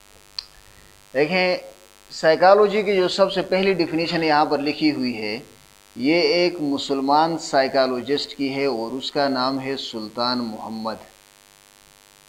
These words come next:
ये सुल्तान मोहम्मद ने एक definition की है और उसने definition निकाली है,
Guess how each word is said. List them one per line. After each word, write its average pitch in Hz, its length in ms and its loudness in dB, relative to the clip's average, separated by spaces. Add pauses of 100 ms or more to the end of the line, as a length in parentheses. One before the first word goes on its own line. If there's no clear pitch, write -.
(140)
ये 139 420 2
सुल्तान 143 560 0
मोहम्मद 151 520 -2
ने 165 100 -2
एक 151 100 -6
definition 147 500 -4
की 131 160 -4
है 104 360 -12 (580)
और 156 180 8
उसने 214 680 2
definition 175 680 0
निकाली 165 540 4
है, 120 380 -4